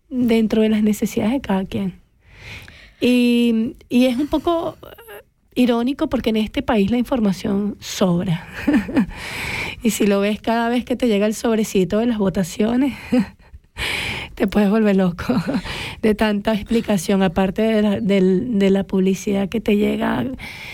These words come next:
de una, de una parte y de otra explicando los puntos, ¿no? Y los debates que hay en televisión, que aunque no los entienda, insisto, hay medios para, para empaparte de los temas. Pero bueno,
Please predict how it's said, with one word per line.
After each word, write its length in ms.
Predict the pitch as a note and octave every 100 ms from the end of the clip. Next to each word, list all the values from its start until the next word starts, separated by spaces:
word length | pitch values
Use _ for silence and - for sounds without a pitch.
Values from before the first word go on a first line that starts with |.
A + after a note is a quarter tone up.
| - -
de 200 | G3+ G3+
una, 400 | G#3 G#3+ G#3 G#3
de 220 | A#3 G#3
una 320 | G#3 G#3+ G#3+ G#3+
parte 320 | A3 G#3+ A3+
y 40 |
de 160 | G#3+ F#3+
otra 320 | G3 F#3+ G#3
explicando 520 | G3+ A3+ G3+ G3 F#3+
los 160 | G3+ E3
puntos, 480 | A3+ G#3 F#3+ F3+ E3+
¿no? 240 | F#3+ G3+
Y 80 | F#3+
los 160 | F#3+
debates 400 | F#3+ G3+ A3+ G#3+
que 100 | -
hay 140 | A3+ G3+
en 100 | G3+
televisión, 680 | G#3 G3+ G3 F#3 A3+ G#3+ F#3 - - - -
que 100 | G#3+
aunque 240 | G3 G3+
no 100 | F#3+
los 140 | F#3+ G#3+
entienda, 440 | G#3 A3 G3+ G#3+
insisto, 560 | G#3+ G3+ G#3+ G3+ - G3
hay 160 | G3
medios 340 | G3 G3 G3+ G#3
para, 420 | - G3+ G3 A3 G#3+ _ _ - _ - - _ _ _ - -
para 120 | G3+ G3+
empaparte 520 | F#3 F3+ G3 F#3+ G3+
de 120 | G3+
los 180 | F3+ E3
temas. 500 | - F3+ F#3 - - - - - - - - - - - -
Pero 200 | G#3+ G#3+
bueno, 320 | A3 G3